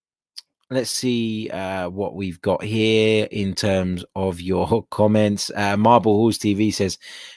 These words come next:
"Mikel out-tactic Tuchel, but effed it up against Emery." <laughs> Uh, Agamu Busaka says, "Hi, Harry, live from Kenya.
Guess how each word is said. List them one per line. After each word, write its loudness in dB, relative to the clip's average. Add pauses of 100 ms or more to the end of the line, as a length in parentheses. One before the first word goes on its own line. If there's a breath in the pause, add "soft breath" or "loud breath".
"Mikel 4
out-tactic 2
Tuchel, 2 (440)
but -6
effed -8
it -6
up -6
against -2
Emery." -2 (180)
<laughs> -12 (920 loud breath)
Uh, 4
Agamu 6
Busaka 4
says, -4
"Hi, 4
Harry, 4
live 4
from -4
Kenya. -2